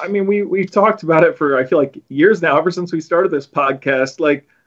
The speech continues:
when it comes to Star Wars, like, just communicate. Like, if, uh, instead of Variety putting this out, why not, why not Star Wars do a little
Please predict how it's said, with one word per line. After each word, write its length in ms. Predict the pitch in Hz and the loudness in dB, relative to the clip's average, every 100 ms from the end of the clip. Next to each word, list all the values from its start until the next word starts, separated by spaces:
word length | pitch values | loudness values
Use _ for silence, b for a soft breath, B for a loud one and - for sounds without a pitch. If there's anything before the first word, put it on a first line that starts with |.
| _ _ _ | _ _ _
when 120 | 196 | -4
it 80 | 202 | -4
comes 300 | - 240 269 | -4 -6 -6
to 80 | 214 | -8
Star 320 | - 180 185 | -4 0 2
Wars, 180 | 208 185 | 2 2
like, 140 | 180 | 0
just 240 | 175 240 - | -2 -12 -6
communicate. 720 | 208 170 160 208 165 113 104 | -4 -2 0 0 0 0 4
Like, 280 | 131 139 - _ _ - | 4 4 -2 _ _ 4
if, 180 | 180 175 _ _ _ _ - | 4 2 _ _ _ _ -12
uh, 140 | 185 - - | -12 -8 0
instead 340 | 202 196 262 | 0 4 4
of 100 | 311 | 4
Variety 460 | 180 147 135 180 233 | 4 4 2 2 -2
putting 240 | 190 156 | -4 -4
this 160 | 139 139 | -4 -2
out, 280 | 131 143 - _ _ _ _ - | -2 -2 -8 _ _ _ _ -2
why 140 | 233 | 0
not, 280 | 320 240 - | 0 -2 -6
why 160 | 175 269 | -2 -2
not 160 | 262 | -2
Star 280 | - 226 254 | -6 -4 -2
Wars 180 | 285 - | -2 -4
do 120 | 262 | -4
a 40 | |
little 280 | 247 254 220 | -2 -2 -4